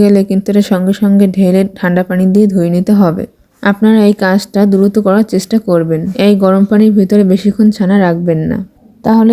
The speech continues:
কিন্তু ছানাটা শক্ত হয়ে যাবে। যদি ছানা শক্ত হয়ে যায়, তাহলে কিন্তু এই ছানা দিয়ে মিষ্টিটা বানানো ভালো হবে না।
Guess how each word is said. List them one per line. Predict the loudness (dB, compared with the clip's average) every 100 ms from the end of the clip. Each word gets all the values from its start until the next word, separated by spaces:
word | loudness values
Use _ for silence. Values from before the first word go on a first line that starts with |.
| 2
কিন্তু | 0 0 0
ছানাটা | 0 2 0 0
শক্ত | -4 0 2
হয়ে | 2 2
যাবে। | 0 -2 -6 -8 -14 -20 -20 _ -4 0
যদি | 2 2 2 2
ছানা | 2 2 0
শক্ত | -2 0 2
হয়ে | 4 4
যায়, | 2 2
তাহলে | 2 2 2
কিন্তু | 2 2 2
এই | 0
ছানা | -2 0 2
দিয়ে | 2 2
মিষ্টিটা | 0 0 -2 0
বানানো | 2 2 2 2
ভালো | 2 2 0
হবে | 0 0
না। | -2